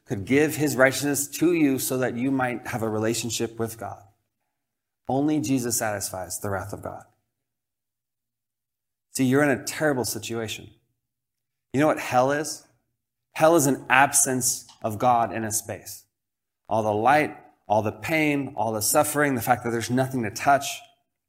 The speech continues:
Hell in the Bible is a frightening, horrific place, and it's not designed for you. But if you live a life saying, "I want nothing to do with you, God. I have no desire to know you, worship you, love you, obey you, have any relationship with this God."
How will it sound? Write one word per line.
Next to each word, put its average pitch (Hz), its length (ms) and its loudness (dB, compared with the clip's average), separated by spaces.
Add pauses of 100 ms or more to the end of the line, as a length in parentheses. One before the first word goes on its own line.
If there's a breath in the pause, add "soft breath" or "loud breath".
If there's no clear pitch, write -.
(400)
Hell 151 260 2
in 143 60 2
the 135 60 2
Bible 123 320 4
is 98 80 -4
a 101 80 -6
frightening, 135 680 0
horrific 123 760 -4
place, 117 340 -6
and 107 60 -8
it's 110 140 -8
not 135 160 -2
designed 139 440 -4
for 127 120 -8
you. 123 380 -4 (680)
But 127 80 -4
if 139 100 -4
you 190 100 2
live 185 160 2
a 139 40 4
life 123 400 2 (1000)
saying, 131 220 2
"I 151 120 0
want 147 180 0
nothing 147 300 0
to 147 80 -2
do 131 180 0
with 139 180 -2
you, 113 120 -4
God. - 340 -14
I - 60 -10
have 139 180 -4
no 135 180 0
desire 135 420 -2
to 101 100 -6
know 131 260 -2
you, 147 240 -2
worship 123 500 -4
you, 127 220 -2
love 120 320 2
you, 139 240 0
obey 123 320 -2
you, 139 240 0
have 120 220 -4
any 151 120 2
relationship 147 480 0
with 104 120 -8
this 107 140 -4
God." 117 360 -4